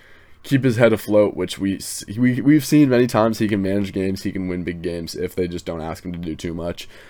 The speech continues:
Um, this team is good enough where they're still gonna be able to beat a lot of teams in the N F C, and me personally, I still think they are the best, second best team in the N F C behind the Eagles. At number five, I have the Dallas Cowboys. Um, I still have them slightly above the Minnesota Vikings, and it's mostly due to their defense. I just think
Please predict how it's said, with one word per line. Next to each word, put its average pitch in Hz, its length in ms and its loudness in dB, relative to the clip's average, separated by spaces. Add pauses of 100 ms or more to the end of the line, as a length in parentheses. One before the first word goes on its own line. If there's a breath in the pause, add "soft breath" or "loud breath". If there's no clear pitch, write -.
(180 loud breath)
Um, 92 220 -2
this 101 100 -2
team 117 240 2
is 98 80 -2
good 95 160 0
enough 87 260 -6
where 73 300 -4 (400)
they're 101 240 0
still 101 320 2
gonna 92 180 -6
be 87 140 -4
able 80 140 -6
to 82 80 -8
beat 78 240 -8
a - 40 -4
lot 80 200 -4
of 80 80 -6
teams 85 200 -8
in 87 60 -6
the 78 60 -8
N 85 80 -8
F 78 100 -10
C, 135 340 2
and 98 160 -4
me 101 120 2
personally, 98 360 -2
I 90 60 -4
still 92 220 -6
think 92 180 -8
they 69 140 -4
are 82 200 0
the 80 80 -6
best, 80 400 -8
second 107 440 0
best 76 200 -6
team 55 280 -8
in 82 120 -10
the 76 120 -10
N 67 100 -10
F 67 80 -12
C 64 200 -10
behind 64 280 -8
the 55 100 -12
Eagles. 71 380 -10 (380 loud breath)
At 107 80 4
number 127 180 6
five, 107 520 4 (340 loud breath)
I 98 100 -2
have 101 180 4
the 98 60 0
Dallas 95 380 0
Cowboys. 95 720 0
Um, 90 240 -4
I 104 100 -2
still 117 300 2
have 113 160 4
them 107 80 -2
slightly 98 480 0
above 95 220 -2
the 101 40 -4
Minnesota 98 380 -2
Vikings, 95 480 -4
and 95 220 -6
it's - 100 -16
mostly 95 340 -2
due 95 140 -2
to 98 60 -2
their 90 140 -2
defense. 92 600 -6
I - 160 -6
just 95 220 -8
think - 280 -6